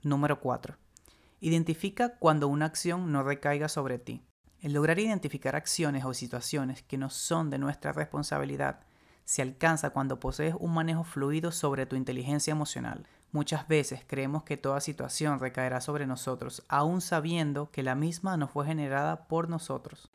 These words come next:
En muchas situaciones debes excluirte de ciertas responsabilidades sin sentir ningún remordimiento de culpa por el hecho de decir que no. Número cinco. Desvincúlate de cualquier responsabilidad externa. Al ejercer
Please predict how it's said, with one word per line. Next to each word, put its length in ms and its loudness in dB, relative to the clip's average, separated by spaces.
En 220 2
muchas 260 2
situaciones 680 0
debes 340 -2
excluirte 1120 -2
de 120 -2
ciertas 320 -2
responsabilidades 1000 0
sin 240 2
sentir 480 0
ningún 460 0
remordimiento 800 0
de 100 0
culpa 420 -2
por 140 -2
el 140 -2
hecho 340 -6
de 140 -4
decir 460 -2
que 120 0
no. 260 0
Número 360 4
cinco. 440 -2
Desvincúlate 960 2
de 140 2
cualquier 560 0
responsabilidad 960 -4
externa. 840 -6
Al 180 0
ejercer 640 0